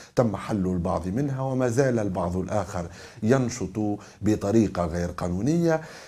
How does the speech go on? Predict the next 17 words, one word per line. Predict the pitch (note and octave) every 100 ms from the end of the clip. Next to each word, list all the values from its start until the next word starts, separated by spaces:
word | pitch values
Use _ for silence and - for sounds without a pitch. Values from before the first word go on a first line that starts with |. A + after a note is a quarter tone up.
| - -
آه، | B2+ F3 F2 - - - -
هذه | G#2 C3 A#2+ A2+ B2 A#2 A2
كل، | - D3 C3 A#2 -
كل | C#3+ A#2+
هذه | B2+ A2+ G2+
المسارات | A2 G2+ G2 A2+ G#2+ G2+ A#2+ D#3+ D#3 - - -
تؤكد | C3 - F#3 - A2 A2 - _ _ -
أن | D3
للإرهاب | B2+ B2+ A#2+ A#2+ C3+ B2
اليوم، | G#2 A#2 D3 C#3 C#3 - - -
آه، | G2+ G2 -
أذرع. | B2+ G2 F#2+ F2 F2
الإرهاب | F#2+ F#2 G2 A2
اليوم | G2 G#2 G2 - C#3
أخطبوط، | - - G2+ F2+ G2+ C3 - - -
أحد | D3 - A2+ F2+ D#2+ A2+
أطرافه، | A#2 A2+ G#2+ G2 F2+ E2+